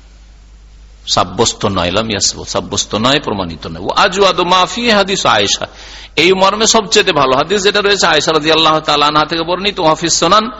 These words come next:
আর সোনানের কিতাবাতে আবু দাউদ, নাসাই, এই, এইগুলি হচ্ছে সোনানের কিতাব, তিরমিজি, ইবনে মাজাহ, এগুলি, এগুলোতে রয়েছে। লাকিন্নাহু ফি কিয়ামিল লাইল, এটা তাহাজ্জুদের নামাজের কথা রয়েছে। ওয়া হুয়া হাদিসুন মা'লুল, আর তার সাথে সাথে হাদিসটাই রোগ রয়েছে।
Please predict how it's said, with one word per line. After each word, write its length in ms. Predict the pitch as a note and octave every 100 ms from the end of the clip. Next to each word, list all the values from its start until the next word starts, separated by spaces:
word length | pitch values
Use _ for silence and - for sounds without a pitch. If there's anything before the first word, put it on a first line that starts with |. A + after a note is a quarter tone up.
| - - - -
আর 60 | C3+
সোনানের 460 | - D3+ C#3+ C#3+
কিতাবাতে 440 | C3 C#3 C3 B2+ B2
আবু 180 | A#2 A#2+
দাউদ, 220 | A#2+ A#2
নাসাই, 460 | A2+ B2 B2 C#3 D3 - - -
এই, 220 | D3 D3
এইগুলি 260 | C#3 C3+
হচ্ছে 180 | C3 C3
সোনানের 280 | D3 C3+ F#2
কিতাব, 200 | F#2+ A#2+
তিরমিজি, 400 | A#2 A2 G#2 G#2+
ইবনে 360 | - - A2+ A2
মাজাহ, 220 | G#2 A2
এগুলি, 220 | G#2+ -
এগুলোতে 280 | D3+ D3+ C3
রয়েছে। 220 | A2 C#3+
লাকিন্নাহু 800 | D3 F3+ F3+ G3+ G3 G3+ G#3+ A#3
ফি 180 | - G3
কিয়ামিল 460 | E3+ C#3+ C3+ A#2
লাইল, 180 | G2+ F2+
এটা 340 | C3 D#3+ F3 A#3+ - - - - - -
তাহাজ্জুদের 540 | A2+ C3 A2+ C3+ C3
নামাজের 380 | G#2 F#2+ G2 F#2+
কথা 240 | E2+ E2 E2+
রয়েছে। 320 | D2+ - - - - - - -
ওয়া 120 | -
হুয়া 240 | C#3 E3+ E3
হাদিসুন 500 | C#3 C#3+ G3+ F#3+ F#3
মা'লুল, 520 | D#3+ C#3 C#3 C#3+ A#2+
আর 120 | B2
তার 200 | - D3+ D3+
সাথে 220 | E3+ D#3 D#3+
সাথে 200 | F3 A#2+
হাদিসটাই 640 | A#2 C#3 D#3+ - F3+ F3+
রোগ 460 | C3 G2+ B2 C#3 A#2+
রয়েছে। 380 | G2 F2+ -